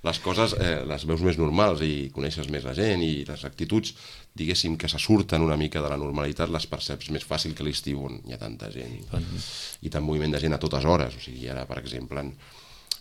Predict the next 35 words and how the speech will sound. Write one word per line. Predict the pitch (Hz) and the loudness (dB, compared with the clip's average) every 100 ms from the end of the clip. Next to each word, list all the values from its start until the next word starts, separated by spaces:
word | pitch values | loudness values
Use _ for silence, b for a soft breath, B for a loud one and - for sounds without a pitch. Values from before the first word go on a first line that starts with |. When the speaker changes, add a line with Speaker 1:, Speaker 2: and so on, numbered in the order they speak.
| - | -12
Speaker 1:
pues, | - - - | -16 -14 -8
Speaker 2:
Que | - 101 | -4 0
se | 104 | 4
Speaker 1:
el | |
Speaker 2:
sap | - 104 | 8 8
Speaker 1:
moviment | 98 98 | 8 6
de | |
Speaker 2:
obertament. | 92 98 90 | 6 6 8
Speaker 1:
carrer | 95 | 6
a | 87 | 6
par-, | 87 - | 2 0
eh, | 67 60 58 | -6 -6 -4
moviment | 80 82 | 0 2
de | |
la | 80 | 2
gent | 82 | 0
al | 80 | 0
carrer | 78 87 | 0 0
a | 82 | 0
partir | 73 82 | -2 -2
de | 73 | -2
les | - | -4
quatre, | - 82 78 | 0 0 0
a | 76 | -2
les | - | 0
cinc | 80 | 0
de | 71 | 0
la | 73 | -2
matí, | 73 80 | 0 0
un | 78 | 0
dia | 80 | 0
de | 80 | 0
cada | 80 73 | 0 0
dia, | 71 78 78 | 0 0 -2
eh, | 50 50 50 - | -4 -10 -12 -16